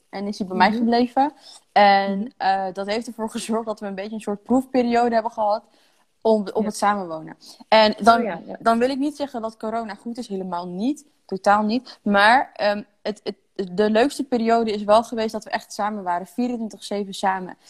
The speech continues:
Speaker 1: En dat heeft er echt toe geleid dat ik nu echt vertrouwen erin heb dat we kunnen samenwonen.
Speaker 2: Ja,
Speaker 1: Ja.
Speaker 2: precies. Oké.
Speaker 1: Ja.
Speaker 2: Nou, wel mooi.
Speaker 1: Ja.
Speaker 2: En wat is de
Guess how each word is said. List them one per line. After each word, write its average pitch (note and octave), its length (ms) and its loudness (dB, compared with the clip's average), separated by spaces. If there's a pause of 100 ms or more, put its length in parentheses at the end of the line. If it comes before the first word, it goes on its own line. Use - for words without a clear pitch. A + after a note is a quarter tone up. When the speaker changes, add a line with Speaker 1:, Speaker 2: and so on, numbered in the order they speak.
(120)
Speaker 1:
En G3 120 0
dat G#3 100 0
heeft B3 300 0
er A3 100 -6
echt B3 260 2
toe A#3+ 140 -6
geleid G#3 420 -2
dat G#3+ 120 -8
ik G3+ 160 -10
nu B3 500 -4 (320)
echt A#3+ 300 0 (720)
vertrouwen A#3 520 2
erin A#3+ 140 -6
heb A#3 120 -6
dat A3 180 -4
we A3 60 -12
kunnen A3 220 -6
samenwonen. F3 720 -10 (800)
Speaker 2:
Ja, A3+ 240 -4
Speaker 1:
Ja. A#3+ 60 -4 (320)
Speaker 2:
precies. - 240 -12
Oké. A#3+ 500 0
Speaker 1:
Ja. D#4 120 -8
Speaker 2:
Nou, G#3 180 0
wel A3 160 6
mooi. G3+ 500 0
Speaker 1:
Ja. G#3 320 4
Speaker 2:
En G#3+ 80 -6
wat A#3 160 0
is B3+ 120 -6
de C4+ 80 2